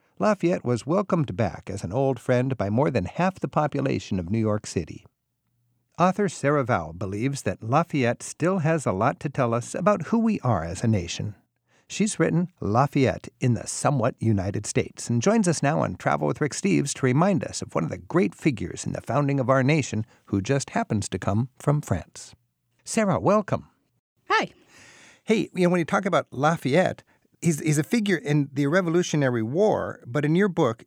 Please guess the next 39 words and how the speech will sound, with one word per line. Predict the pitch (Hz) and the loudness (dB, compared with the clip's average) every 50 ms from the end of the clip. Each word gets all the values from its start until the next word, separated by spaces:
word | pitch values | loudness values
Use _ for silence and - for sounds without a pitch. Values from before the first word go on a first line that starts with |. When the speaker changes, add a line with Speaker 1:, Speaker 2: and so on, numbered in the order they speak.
| _ _ - | _ _ -2
Speaker 1:
you, | - 147 143 - | 0 0 0 0
you | - 143 | 0 0
make | 165 170 156 - | 0 2 0 -2
a | 135 | -2
big | 127 175 175 151 | -2 -2 -2 0
deal | 185 180 170 | 0 0 0
about | 147 131 135 131 | 2 2 2 2
an | 131 131 | 2 2
amazing | 135 147 156 165 - 139 131 120 | 2 2 2 2 2 0 -2 0
scene | - - 160 147 | 0 0 2 2
in | 131 127 - | 2 2 0
eighteen | - 156 156 - - 165 151 143 | -2 -4 -4 0 0 2 2 2
twenty-four. | - - 151 143 131 - - 196 175 - - - _ _ _ - | 0 0 2 2 2 0 0 0 0 -2 -4 -8 _ _ _ 0
That | 143 | 0
was | 165 156 - | 2 2 0
a | 120 | 0
generation | 117 165 156 147 143 147 143 - - 131 123 | 0 0 0 2 2 0 -2 -2 -2 -2 0
later, | 123 135 156 165 147 - - - - | 2 2 2 0 0 -4 -8 -10 -14
a | 123 107 | -16 -2
generation | - 147 139 139 135 120 - - - - | 0 2 2 4 2 0 0 -4 -6 -2
after | - 165 170 - - 123 | 0 0 0 0 -2 0
we | 110 113 98 | 0 2 2
won | 104 104 101 | 2 2 2
our | 98 101 | 2 2
independence. | 101 98 98 - - 101 98 98 113 117 - - _ - - - - - _ _ | 0 0 -2 -2 -2 -2 0 0 -2 -4 -6 -12 _ -20 -20 -20 -20 -20 _ _
And | - 139 147 | 2 2 4
you | 147 143 | 4 2
describe | 139 131 - - 139 139 127 - | 0 -4 -2 0 0 2 2 0
how | - 131 117 110 | 0 -2 -2 -2
half | - - - - 165 165 175 180 - - - - | -4 -10 -4 -2 0 2 2 0 -2 -6 -8 -4
of | - 104 - - | -4 -4 -2 0
New | 131 139 | 2 2
York | 139 139 131 127 117 - | 4 4 2 2 0 -2
City | - - 147 127 101 90 | 0 2 2 2 2 -2
came | - - - 120 113 113 107 | -6 -4 -4 -2 0 0 0
out | 101 110 - - | 0 -2 -4 -6
to | - 113 | -8 -8
see | - - - 139 135 120 | -8 -2 0 0 0 2
him, | 113 101 90 | 0 -2 -4